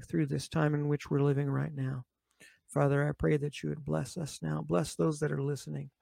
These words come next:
Bless them and minister to them. Touch their hearts if they're dealing with loss.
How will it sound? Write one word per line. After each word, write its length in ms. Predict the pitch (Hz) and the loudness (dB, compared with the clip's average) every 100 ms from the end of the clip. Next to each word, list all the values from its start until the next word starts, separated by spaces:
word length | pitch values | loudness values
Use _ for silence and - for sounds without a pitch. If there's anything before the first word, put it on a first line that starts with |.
| _ _ - - _ _ - | _ _ -20 -20 _ _ -2
Bless 340 | 143 151 147 | 2 2 0
them 240 | 151 147 | -2 -2
and 140 | 139 139 | -2 -2
minister 380 | 147 143 - 156 | -2 -2 -4 -12
to 240 | - 156 | -6 -6
them. 260 | 139 139 135 _ _ - _ _ | -4 -8 -10 _ _ -20 _ _
Touch 280 | 156 147 - | -2 -2 -2
their 120 | 147 | -2
hearts 260 | 151 160 156 | 0 -2 -4
if 100 | 151 | -2
they're 100 | 151 | 2
dealing 360 | 160 165 156 | 4 4 4
with 180 | 151 - | 0 -2
loss. 500 | 147 147 139 - - | 0 0 0 -4 -14